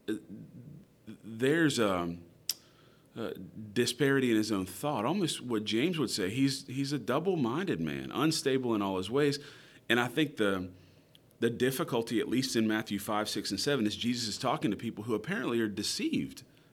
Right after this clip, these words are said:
Th-, they're not able to see, "Yes, I have been committing murder. I have been doing, you know, I have not been." I think that's where Jesus was getting at. He was trying to reveal to people,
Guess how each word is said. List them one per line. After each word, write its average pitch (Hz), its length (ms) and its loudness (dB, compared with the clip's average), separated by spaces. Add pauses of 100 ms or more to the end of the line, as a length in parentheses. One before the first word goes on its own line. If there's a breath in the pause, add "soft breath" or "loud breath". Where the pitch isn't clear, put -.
Th-, 95 160 -6
they're 139 200 4
not 160 240 4
able 147 240 2
to 107 80 4
see, 123 500 2 (340 loud breath)
"Yes, 135 300 -4
I 107 80 -4
have 135 300 -8
been 80 300 -2 (500)
committing 95 400 -2
murder. 69 480 -4
I 117 120 -6
have 139 380 -4
been 80 340 -4 (180 loud breath)
doing, 110 180 0 (200 loud breath)
you 120 80 2
know, 110 100 2
I 98 80 0
have 143 300 0 (180)
not 107 380 0
been." 113 140 -4 (480)
I 143 100 -4
think 143 320 0
that's 139 280 0
where 135 100 4
Jesus 120 340 -2
was 104 140 -6
getting 135 280 4
at. 98 160 0
He 151 60 -4
was 143 80 -2
trying 165 160 0
to 120 100 0 (340 loud breath)
reveal 117 540 4
to 127 140 -2
people, 95 580 -4